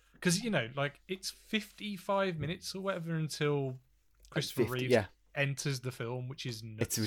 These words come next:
Speaker 2: ri-, nuts, absolutely nuts. Like,
Speaker 1: Like, with Batman Begins, Christian Bale's the first person you see.
Speaker 2: Yeah, yeah, yeah, yeah,
Speaker 1: Whereas
Speaker 2: yeah.
Speaker 1: this, it's
Speaker 2: It's
Speaker 1: fifty-five
Speaker 2: Jor-El.
Speaker 1: minutes.
Speaker 2: <laughs> Actually, I think Zod's the first person you see, but whatever.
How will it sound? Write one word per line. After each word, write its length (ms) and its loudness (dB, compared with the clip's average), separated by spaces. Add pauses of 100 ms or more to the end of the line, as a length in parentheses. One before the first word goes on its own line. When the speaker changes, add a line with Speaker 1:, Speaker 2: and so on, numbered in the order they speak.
(580)
Speaker 2:
ri-, 80 6
nuts, 540 6
absolutely 720 4
nuts. 440 -2 (120)
Like, 180 10
Speaker 1:
Like, 220 4 (240)
with 160 2
Batman 320 6
Begins, 480 2
Christian 380 -4
Bale's 260 2
the 60 -14
first 360 -8
person 380 -8
you 80 -12
see. 340 -10 (600)
Speaker 2:
Yeah, 280 12
yeah, 200 12
yeah, 240 12
yeah, 60 12
Speaker 1:
Whereas 320 12
Speaker 2:
yeah. 60 6
Speaker 1:
this, 280 10
it's 260 -4 (200)
Speaker 2:
It's 220 0
Speaker 1:
fifty-five 280 -4
Speaker 2:
Jor-El. 480 8 (880)
Speaker 1:
minutes. 180 6 (100)
Speaker 2:
<laughs> 120 -6
Actually, 220 4
I 20 4
think 160 0
Zod's 320 2
the 80 0
first 240 -4
person 220 -2
you 60 -4
see, 220 -4
but 120 -2
whatever. 320 0